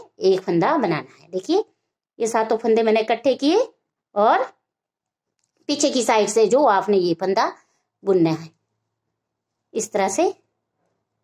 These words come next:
जो आपने ये फंदे बुन के निकालने ऐसे। फिर धागा अपने साइड घुमाया और ये जो तीन फंदे ये आपके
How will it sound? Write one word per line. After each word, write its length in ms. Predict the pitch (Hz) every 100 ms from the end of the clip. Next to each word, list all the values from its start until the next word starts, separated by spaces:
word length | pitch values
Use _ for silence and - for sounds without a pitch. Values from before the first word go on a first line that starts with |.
| _ _
जो 180 | 208 220
आपने 300 | 202 185 202
ये 120 | 190 180
फंदे 340 | 208 196 320
बुन 220 | 330 208 185
के 120 | 311 392
निकालने 400 | 262 190 165 160 _ _ _ _ _
ऐसे। 260 | 156 - 165 _ _ _ _ _ _ _ _ - - _
फिर 100 | 220
धागा 280 | 226 233 302 320 _ _ _ -
अपने 260 | 214 247
साइड 240 | 240 247 240
घुमाया 380 | 254 254 254 247
और 240 | 294 403 - _ _ _
ये 120 | 277 285
जो 160 | 247
तीन 240 | 226 254 247
फंदे 300 | 247 220 214
ये 260 | 190 185 185
आपके 380 | 170 170 -